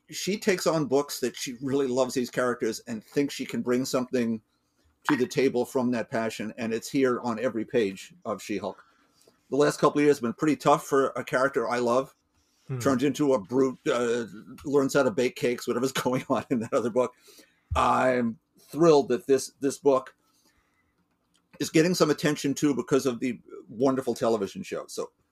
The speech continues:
Speaker 1: love that. John Allison Steeple. Uh, his artwork is so much different now than when he started Bad Machinery, but this latest volume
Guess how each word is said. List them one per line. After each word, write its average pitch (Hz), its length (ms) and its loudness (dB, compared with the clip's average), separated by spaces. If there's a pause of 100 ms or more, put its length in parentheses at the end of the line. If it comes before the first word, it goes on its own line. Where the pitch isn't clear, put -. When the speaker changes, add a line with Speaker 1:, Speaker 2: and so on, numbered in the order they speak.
(100)
Speaker 1:
love 131 580 4 (140)
that. 107 320 -4 (260)
John 170 200 2
Allison 175 360 4
Steeple. 156 480 0 (1160)
Uh, 135 100 -8
his 170 280 4
artwork 165 420 4
is 143 140 2
so 165 120 4
much 165 220 0
different 143 280 0
now 147 220 4
than 156 140 2
when 139 100 2
he 131 80 2
started 143 440 4
Bad 147 220 4
Machinery, 143 420 -2
but 131 140 -6
this 135 160 0
latest 143 360 4
volume 135 540 2